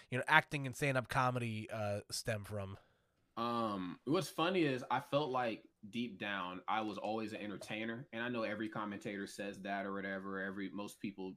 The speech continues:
Speaker 2: do, and, um, at least that work on air, but it varies from person to person. But I, I think I was always, like, supposed to be an entertainer deep down. And, um,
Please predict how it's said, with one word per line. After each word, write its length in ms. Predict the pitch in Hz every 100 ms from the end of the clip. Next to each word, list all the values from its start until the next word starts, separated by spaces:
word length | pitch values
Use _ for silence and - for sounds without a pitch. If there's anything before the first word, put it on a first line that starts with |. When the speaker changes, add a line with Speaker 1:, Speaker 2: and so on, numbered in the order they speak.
| 90
Speaker 2:
do, 240 | 98 95
and, 180 | 95 87 _ _ _ _ _ _ _ -
um, 200 | 101 98
at 60 | 120
least 180 | 143 -
that 160 | 110
work 240 | 113 117 117
on 160 | 101
air, 480 | 95 107 104 104 143
but 200 | 120 151 151
it 160 | 156
varies 300 | 127 147 139
from 100 | 131 113
person 320 | 117 113 104
to 60 |
person. 440 | 95 107 98 - 90 _ _ _ _ _ -
But 200 | 120 117
I, 160 | 120 -
I 120 | 113
think 280 | - 147 135
I 120 | 127
was 120 | 123
always, 260 | 120 120 113
like, 160 | 107 107
supposed 320 | - 120 113
to 80 | 107
be 120 | 110
an 80 | 107
entertainer 540 | 104 95 120 113 101
deep 320 | 90 104 87
down. 380 | 98 101 90 92 _ _ _ _ -
And, 340 | 107 101 101
um, 560 | 92 101 95 90 90